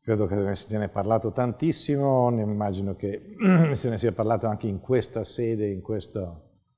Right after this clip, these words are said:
studio. Quello che si è aperto in questi giorni credo la sia la seconda fase, e purtroppo, mm, dobbiamo attenderci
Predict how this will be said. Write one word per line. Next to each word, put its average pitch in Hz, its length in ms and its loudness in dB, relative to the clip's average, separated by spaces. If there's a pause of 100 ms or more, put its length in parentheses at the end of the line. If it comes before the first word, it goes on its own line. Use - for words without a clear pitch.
(160)
studio. 135 1080 0 (1200)
Quello 165 220 8
che 131 100 8
si 123 60 6
è 143 40 10
aperto 131 240 6
in 131 80 4
questi 131 220 4
giorni 135 280 4
credo 120 280 4
la 117 80 4
sia 117 260 2
la 113 100 2
seconda 127 460 2
fase, 107 760 -4
e 95 460 -6
purtroppo, 101 880 -4
mm, 101 300 -12
dobbiamo 104 400 -4
attenderci 104 920 -4